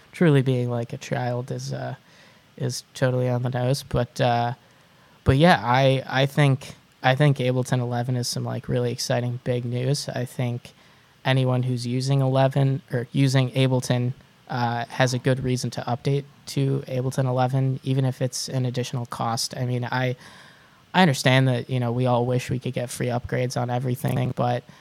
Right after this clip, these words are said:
um, you know, you'd like, like to hope that when you're spending money to buy a product, that those dollars go back into, you know, helping pay their developers good money or helping expand the organization,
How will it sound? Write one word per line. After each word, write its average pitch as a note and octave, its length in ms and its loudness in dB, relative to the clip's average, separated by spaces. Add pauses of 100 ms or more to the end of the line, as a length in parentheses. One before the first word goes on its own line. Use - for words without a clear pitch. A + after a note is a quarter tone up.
(420)
um, B2+ 420 2 (360)
you C#3+ 120 2
know, C3+ 60 6
you'd C3 140 2
like, C3+ 160 4
like C3 160 2
to - 100 -6
hope B2+ 280 -2
that - 240 0
when B2 180 -2
you're B2 280 -4 (120)
spending B2+ 460 -4
money B2 240 -4
to C#3 100 -6
buy B2 220 -2
a A#2 40 -4
product, B2 520 -4
that B2 200 -6 (120)
those B2 220 0
dollars A#2+ 420 -2
go B2 240 -2
back B2 440 -6
into, A#2+ 680 -4 (500)
you C3 160 0
know, A#2 300 0 (240)
helping B2 400 0
pay C3 200 6
their C3 140 0
developers C#3 640 0
good B2+ 240 -4
money A#2+ 320 -4
or A#2+ 220 -8
helping B2 580 -2
expand B2 840 -4 (460)
the - 100 0
organization, B2+ 960 0